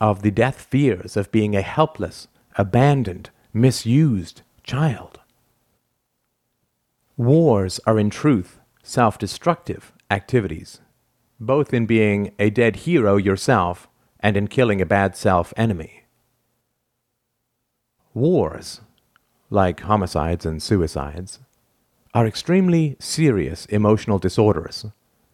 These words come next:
inner emotional states rooted in the neurobiological consequences of child abuse and neglect.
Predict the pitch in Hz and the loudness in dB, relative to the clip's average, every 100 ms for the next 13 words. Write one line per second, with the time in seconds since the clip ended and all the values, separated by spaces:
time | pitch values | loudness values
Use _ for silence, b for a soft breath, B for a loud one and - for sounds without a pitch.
0 | _ _ - 151 151 143 120 117 135 - | _ _ 0 2 4 2 0 2 2 0
1 | 107 - 98 90 98 165 - 90 - _ | -6 0 0 0 -2 0 0 -4 -8 _
2 | _ _ _ _ _ 110 110 104 104 104 | _ _ _ _ _ -2 0 2 0 2
3 | 135 147 135 117 117 110 110 107 - 127 | 0 0 0 -2 0 -2 -2 -6 -4 -2
4 | 143 104 - 85 - 87 87 - 123 143 | -2 -4 -2 -2 -2 -6 -6 -6 0 2
5 | 113 82 80 80 - _ _ _ _ _ | 2 0 -4 -6 -12 _ _ _ _ _
6 | _ _ 98 95 92 95 110 101 - | _ _ -2 -2 -2 0 0 -2 -6